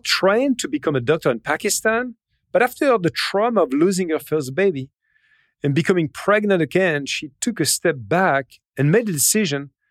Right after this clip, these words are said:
she knew would really stretch her. She decided to set up an all-female health provider network that provides quality healthcare in Pakistan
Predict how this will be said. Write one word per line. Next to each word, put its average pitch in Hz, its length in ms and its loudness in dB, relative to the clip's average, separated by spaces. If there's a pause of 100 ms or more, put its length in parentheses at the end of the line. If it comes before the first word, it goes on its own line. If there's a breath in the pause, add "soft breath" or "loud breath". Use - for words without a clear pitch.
(300)
she - 240 -2
knew 180 460 2 (500)
would 131 160 -2
really 151 480 0
stretch - 500 -4
her. - 140 -18 (1040)
She - 160 -2
decided 269 380 2
to 196 40 -6
set 202 200 2
up 175 100 -2
an 156 160 0
all-female 190 520 2
health 151 280 0
provider 151 380 0
network 131 600 -2 (180)
that 135 120 -4
provides 139 540 0 (400)
quality 196 440 2
healthcare 156 460 2
in 123 80 -6
Pakistan 120 840 -4